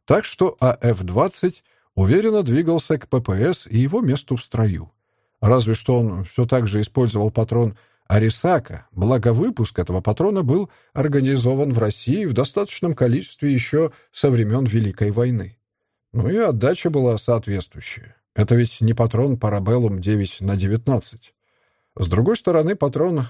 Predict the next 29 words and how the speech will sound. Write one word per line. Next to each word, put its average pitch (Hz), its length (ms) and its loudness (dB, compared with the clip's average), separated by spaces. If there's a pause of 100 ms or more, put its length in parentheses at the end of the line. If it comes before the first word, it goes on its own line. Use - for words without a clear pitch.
шесть - 260 0
с - 20 -20
половиной 123 440 0
на 113 140 2
пятьдесят 117 500 0
миллиметров 120 580 0 (220)
Арисака 113 680 0
в 92 100 -6
нынешних 95 480 -2
условиях 175 560 0 (300)
наиболее 107 580 2
соответствовал 147 760 0
понятию 120 520 -2
«промежуточный 120 800 -2
патрон». 120 460 -2 (640)
Как - 180 -2
показала 156 500 2
практика 131 500 -2
минувшей 127 540 -2
войны, 123 500 0 (600)
мощность 165 480 2
того 156 220 2
же 139 100 0
стандартного 123 680 -2
патрона 120 420 -2
под 120 340 -2
Мосинку 107 880 -4
была 110 420 0
излишней, 185 580 -8